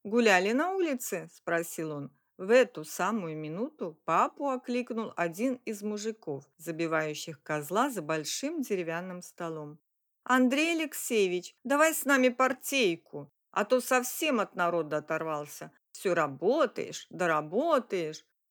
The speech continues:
Мужики одновременно посмотрели в их сторону.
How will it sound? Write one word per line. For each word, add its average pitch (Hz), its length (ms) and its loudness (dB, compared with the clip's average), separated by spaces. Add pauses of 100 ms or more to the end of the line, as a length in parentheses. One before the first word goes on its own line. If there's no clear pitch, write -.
(140)
Мужики 202 520 0
одновременно 226 720 2
посмотрели 202 720 0
в 196 80 0
их 214 100 0
сторону. 147 680 -8